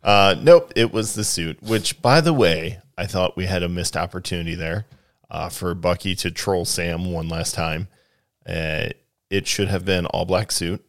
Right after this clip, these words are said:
so that way he would have had to be Black Falcon.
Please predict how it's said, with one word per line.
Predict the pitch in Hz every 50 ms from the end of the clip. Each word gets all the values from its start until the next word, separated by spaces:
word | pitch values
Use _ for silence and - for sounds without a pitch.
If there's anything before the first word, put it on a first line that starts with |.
| _ _ _ _
so | _ - - - 87 87
that | 87 80 85 - -
way | 85 85 82
he | - - 87
would | 85 85
have | 85 82 85
had | - 90 87 85 82
to |
be | 87 87 87
Black | 80 82 82 82 90 -
Falcon. | - - 85 87 - - 87 95